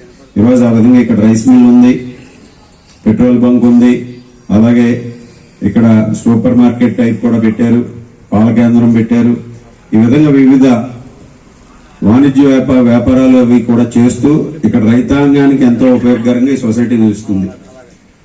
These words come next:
So ఆ విధంగా ఈరోజు మనందరం కూడా ఈ కార్యక్రమం చేసుకుంటున్నాం.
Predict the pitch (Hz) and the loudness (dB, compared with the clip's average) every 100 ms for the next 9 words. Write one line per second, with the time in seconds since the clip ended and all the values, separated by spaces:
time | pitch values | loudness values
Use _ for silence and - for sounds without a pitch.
0 | _ - 110 110 113 135 143 143 127 127 | _ -6 0 0 2 0 2 2 2 2
1 | 123 131 131 - - 110 110 113 123 123 | 2 2 0 -4 -4 0 2 2 2 2
2 | 123 113 110 110 113 123 120 113 110 123 | 0 0 -2 -2 0 2 2 0 -2 -2
3 | 117 127 127 | 0 0 -2